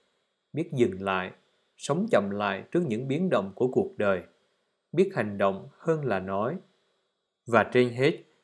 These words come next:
khi trên đường đời chúng con gặp khó khăn, xin cho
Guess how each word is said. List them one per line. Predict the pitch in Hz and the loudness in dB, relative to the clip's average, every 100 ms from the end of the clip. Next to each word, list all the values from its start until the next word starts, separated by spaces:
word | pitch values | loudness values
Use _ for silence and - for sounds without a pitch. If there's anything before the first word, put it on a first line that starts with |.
| _ | _
khi | 196 196 | 4 8
trên | 180 160 | 6 8
đường | 120 110 | 4 6
đời | 110 101 95 | 4 4 2
chúng | 165 | 2
con | 180 170 | 4 4
gặp | 127 - | 4 -2
khó | - 139 | 0 2
khăn, | 135 143 127 120 - _ _ _ | 2 0 -2 -4 -10 _ _ _
xin | - - | -8 -2
cho | 131 | 2